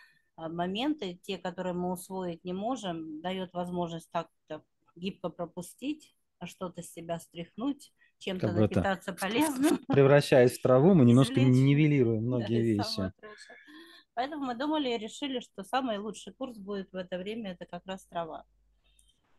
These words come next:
Speaker 1: Вот. Ну и ещё, э, пока не разбежались, тоже покажу картину. То это А четвёртый формат, но можно будет работать из,
Speaker 2: Опять
Speaker 1: из
Speaker 2: в темно-, в тень,
Speaker 1: побольше.
Speaker 2: в тень.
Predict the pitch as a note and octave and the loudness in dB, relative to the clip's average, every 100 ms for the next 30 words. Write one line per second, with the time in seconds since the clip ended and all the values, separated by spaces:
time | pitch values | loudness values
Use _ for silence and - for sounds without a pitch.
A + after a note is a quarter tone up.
0 | - E3+ E3+ - - A#3 E4+ B3 B3+ B3+ | -14 -6 -6 -8 -10 -8 -6 -6 -8 -12
1 | - B3+ - - G3 F#3 _ _ - F#3+ | -10 -10 -12 -16 -16 -16 _ _ -12 -8
2 | G#3 G#3 G3 G3 F#3 F#3 G#3 C#4 F#3+ - | -8 -8 -10 -12 -10 -4 -4 -4 -8 -14
3 | G3 - _ - F#3 F3+ - - F3+ F#3+ | -20 -20 _ -16 -14 -14 -16 -12 -10 -10
4 | F3+ F3+ - F#3+ F3 E3 - _ _ _ | -10 -10 -10 -8 -6 -6 -10 _ _ _
5 | - - F3 - F#3 E3 - G3 G3+ G3 | -20 -20 -10 -6 -4 -4 -6 -4 0 2
6 | - G3+ - - D4+ - B3+ G3+ G3 F#3+ | 2 -2 -4 -6 -6 -6 -6 -6 -4 -4
7 | F#3 F#3 F#3+ F#3 F#3+ F3+ F#3 F3+ F#3+ F#3+ | -4 -4 -2 -2 -4 -4 -4 -2 -2 -2
8 | F#3+ F3+ F3+ - - - F#3+ G3+ - G3+ | -6 -8 -10 -6 -4 0 0 0 0 2
9 | G#2 C#4 C#4+ G2 F3 F#3 G2+ F#2+ | 2 0 0 -2 -6 -6 -4 -4